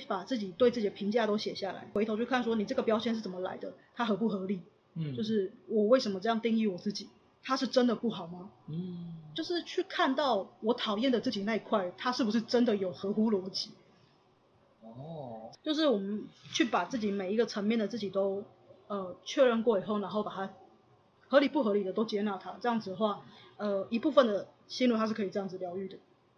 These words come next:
Speaker 2: 其实跟智商好像有点类似的感觉，就是他的，
Speaker 1: 嗯。
Speaker 2: 去处理他的自我概念，去处理他自信的问题，或是
Speaker 1: 嗯。
Speaker 2: 处理他对爱情的，呃，不满足的需求是什么，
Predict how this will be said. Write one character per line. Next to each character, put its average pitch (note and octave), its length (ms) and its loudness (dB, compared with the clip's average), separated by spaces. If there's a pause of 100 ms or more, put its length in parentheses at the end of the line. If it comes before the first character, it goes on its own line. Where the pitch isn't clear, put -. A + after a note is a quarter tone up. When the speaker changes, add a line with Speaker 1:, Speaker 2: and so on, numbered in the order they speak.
(460)
Speaker 2:
其 E3+ 100 -10
实 G3 60 -4
跟 G#3 180 2
智 F#3+ 140 -6
商 D#3 240 0
好 A2 140 -4
像 B2 240 -6
有 A2 120 -4
点 F2+ 300 -10 (140)
类 C3+ 240 0
似 C3 280 -8
的 G#2 120 -10
感 - 240 -12
觉， - 200 -14 (140)
就 C3 140 -10
是 A3+ 340 -2
他 C3+ 140 -2
的， B2 320 -2
Speaker 1:
嗯。 A2 100 -10
Speaker 2:
去 E3 140 -6
处 C#3+ 160 -2
理 B2+ 120 0
他 B2+ 120 -4
的 B2 60 -4
自 C#3+ 120 -4
我 B2 100 0
概 B2 240 -2
念， A#2+ 280 -2
去 A#2+ 120 -8
处 B2 120 -10
理 G#2+ 100 -4
他 A2+ 140 -8
自 B2 180 -6
信 B2 160 -6
的 A#2 80 -2
问 C#3 200 0
题， G#2 340 -8
或 A#2 120 -4
是 A3+ 180 2
Speaker 1:
嗯。 - 100 -6 (280)
Speaker 2:
处 B2 140 -4
理 A#2+ 80 -2
他 A#2 140 -6
对 A#2 380 -4
爱 A#2+ 220 -4
情 G#2+ 400 -10
的， G#2 360 -4 (320)
呃， G2+ 340 -8
不 C#3 140 -2
满 G#2 180 -4
足 G2+ 220 -12
的 G#2 180 -6
需 D3+ 200 -6
求 A2+ 220 -6
是 A2+ 120 -10
什 G#2+ 100 -14
么， A2 60 -20